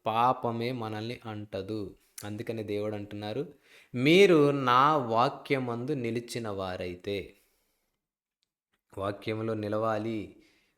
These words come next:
అంటే దేవునితో మనం ఉండాలి, దేవునితో చక్కటి సహవాసం కలిగి ఉండాలి, నిరంతరం వాక్యాన్ని చదువుతూ ఉండాలి, వాక్యమై ఉన్న దేవుణ్ణి మనలోనికి ఆహ్వానిస్తూ ఉండాలి.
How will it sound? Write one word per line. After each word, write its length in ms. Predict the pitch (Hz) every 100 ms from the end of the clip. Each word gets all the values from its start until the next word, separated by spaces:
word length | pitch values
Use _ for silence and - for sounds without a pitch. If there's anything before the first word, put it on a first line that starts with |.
| -
అంటే 200 | 107 117
దేవునితో 640 | 107 113 123 123 120 120
మనం 240 | 117 110
ఉండాలి, 520 | 107 107 113 110 113 104
దేవునితో 460 | 104 117 117 120
చక్కటి 460 | 117 113 - 117 113
సహవాసం 680 | - 110 113 120 123 123
కలిగి 280 | 120 113 120
ఉండాలి, 640 | 120 110 107 110 110 110 - _ _ _
నిరంతరం 520 | 107 117 127 127 120
వాక్యాన్ని 520 | 107 113 - - 127 127
చదువుతూ 520 | 113 107 123 123 131
ఉండాలి, 640 | 110 110 107 107 113 - _ _ -
వాక్యమై 580 | 110 127 - 135 127 127
ఉన్న 160 | 123
దేవుణ్ణి 520 | 117 110 123 135 139
మనలోనికి 580 | 127 113 120 131 135 135
ఆహ్వానిస్తూ 840 | 107 117 139 147 147 143 - 147
ఉండాలి. 600 | 139 131 135 135 131 92